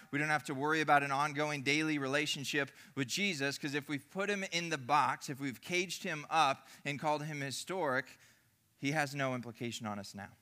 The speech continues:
And so this morning, as we're in John six with one another, the driving question that I need to be asking myself, that, that you guys need to be asking yourselves, is how do we define Jesus?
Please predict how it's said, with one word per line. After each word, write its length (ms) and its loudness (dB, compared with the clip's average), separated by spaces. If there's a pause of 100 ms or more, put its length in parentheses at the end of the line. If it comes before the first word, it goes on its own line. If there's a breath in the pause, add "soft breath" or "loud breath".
(880)
And 100 -6
so 120 2
this 200 -2
morning, 360 4
as 160 4
we're 260 2
in 420 -2 (240 loud breath)
John 460 4
six 680 -2
with 160 -2
one 200 -2
another, 280 2
the 120 -2
driving 460 4
question 440 2
that 140 2
I 180 4
need 160 0
to 60 0
be 160 4
asking 320 0
myself, 460 2
that, 160 2 (180 loud breath)
that 120 6
you 240 2
guys 280 8
need 140 0
to 40 0
be 160 2
asking 340 0
yourselves, 360 2
is 100 -4
how 300 2
do 100 0
we 480 0 (340 loud breath)
define 640 0 (460)
Jesus? 600 -8